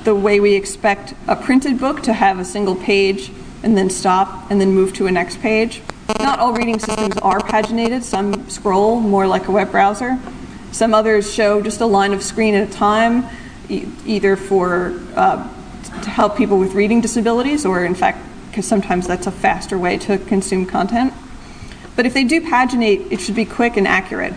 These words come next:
And that also turns out to be surprisingly difficult. And some reading systems, even commercial ones, do not do a great job at being both accurate and quick.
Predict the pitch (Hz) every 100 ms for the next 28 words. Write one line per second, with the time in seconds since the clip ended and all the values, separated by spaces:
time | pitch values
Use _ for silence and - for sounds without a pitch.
0 | - - 214 226 - - 240 254 233 269
1 | 226 214 214 190 196 196 - 196 196 180
2 | 175 175 175 - - - - - - -
3 | - 202 208 180 - 220 208 196 196 196
4 | - 202 175 - - - - - 208 190
5 | 190 226 233 226 190 160 160 - 185 185
6 | - - 196 180 180 - 202 196 - -
7 | - - - 202 202 185 170 - - -
8 | - - 185 180 202 185 180 190 180 -
9 | 185 - 180 170 - 180 - - -